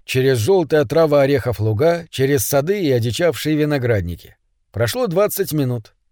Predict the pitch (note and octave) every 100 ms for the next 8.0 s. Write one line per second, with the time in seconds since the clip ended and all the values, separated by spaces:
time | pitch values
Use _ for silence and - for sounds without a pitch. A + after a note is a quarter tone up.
0 | _ - G2 G#3+ C#3 C#3+ - F#3+ - G#2
1 | E2+ - _ _ _ _ F#2+ C#3+ F3 G3
2 | G3+ F#3 D#3+ - D3 E3 F3 F3+ D3 C3
3 | B2 B2+ D3 C#3 - - C3 B2 B2+ A2+
4 | G#2 C#3+ E3+ E3+ F3+ E3 B2 - G2+ D3
5 | - - G3 F3+ F3 - A2 - _ _
6 | _ _ - D3 C#3+ - C3 C#3+ D3 B2+
7 | C3 A#2 - A#2+ G#2 A2 C#3 F3+ - E3